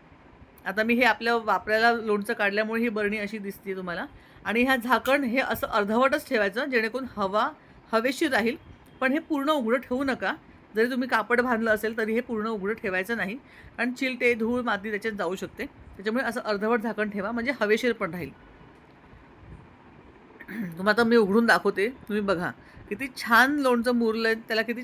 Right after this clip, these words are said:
छान रंग आलाय आणि इतकं छान आंबट गोड चवीचं असं हे लोणचं होतं ना. बघा तुम्ही,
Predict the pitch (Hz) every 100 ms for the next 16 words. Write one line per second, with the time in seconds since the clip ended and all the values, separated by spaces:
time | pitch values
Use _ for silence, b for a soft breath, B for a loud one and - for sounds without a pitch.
0 | - 254 220 233 202 196 208 233 214 202
1 | 233 - - - - - - - - -
2 | - - - 208 247 - - 330 330 277
3 | 269 262 233 226 262 226 254 254 240 226
4 | 240 240 240 226 220 202 196 220 220 190
5 | 202 - - - - - - - - -
6 | - 202 175 170 156